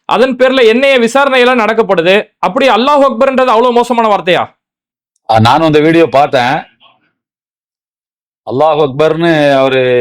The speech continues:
Speaker 2: அந்த, அந்த மீடியாக்குடைய தலைப்பு இன்னும் கொஞ்சம் வன்மமா போட்டிருக்காங்க. ஆ, "ஷவுட்டட் அல்லாஹு அக்பர்", அல்லாஹு அக்பர்னு கத்துனாரு,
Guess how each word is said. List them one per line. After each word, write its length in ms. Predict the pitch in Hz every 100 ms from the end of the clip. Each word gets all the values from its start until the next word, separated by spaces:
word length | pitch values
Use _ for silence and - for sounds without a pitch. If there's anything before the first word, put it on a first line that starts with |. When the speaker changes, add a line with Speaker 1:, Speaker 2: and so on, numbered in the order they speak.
| 120 113
Speaker 2:
அந்த, 240 | 104 113 110 104 101 101 95 - _ _ _
அந்த 220 | 101 -
மீடியாக்குடைய 500 | 165 170 151 156 139
தலைப்பு 560 | 101 131 175 165 165 160
இன்னும் 200 | 147 165
கொஞ்சம் 240 | 151 147
வன்மமா 420 | 127 160 170 165 139
போட்டிருக்காங்க. 460 | 127 120 101 95 82 - _ _ _ _ _ _ _ _ _ 113 -
ஆ, 120 | 110 110
"ஷவுட்டட் 520 | - 170 165 190 180 -
அல்லாஹு 280 | 151 147 135
அக்பர்", 320 | 127 117 110
அல்லாஹு 380 | 87 107 151 151
அக்பர்னு 360 | 139 143 151 151
கத்துனாரு, 840 | 135 123 190 151 117 107 98 85